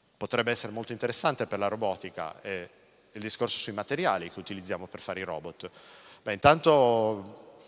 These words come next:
di base vorrei magari materiali che, ehm,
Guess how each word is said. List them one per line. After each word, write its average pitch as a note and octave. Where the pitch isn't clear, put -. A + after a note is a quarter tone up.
di A2
base A#2
vorrei G#2+
magari G#2
materiali G#2+
che, F#2
ehm, F2+